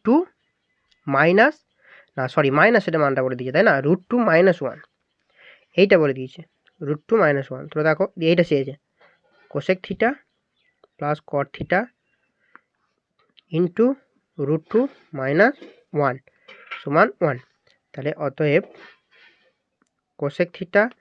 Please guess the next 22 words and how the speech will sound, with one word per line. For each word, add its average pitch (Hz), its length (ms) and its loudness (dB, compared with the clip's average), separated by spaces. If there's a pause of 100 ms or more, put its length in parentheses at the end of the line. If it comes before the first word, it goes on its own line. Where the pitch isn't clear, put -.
(840)
plus 143 320 -2 (1040)
cot 165 160 0 (100)
theta 139 260 -2 (460)
সমান 160 300 -2
কত 160 120 0 (120)
হবে? 196 160 4 (440)
ওয়ান 143 160 0 (120)
by 185 140 4 (1400)
root 147 240 -4
two 233 140 4 (720)
minus 135 400 0 (720)
one। 208 120 -6 (1300)
বোঝা 143 220 2
গেল? 208 120 8 (1000)
গুড। 202 220 6 (340)
তাহলে 139 340 0 (160)
cosec 226 300 -4
theta 175 220 2
minus 143 340 0
cot 147 220 0
theta-র 190 240 4
মান 143 100 2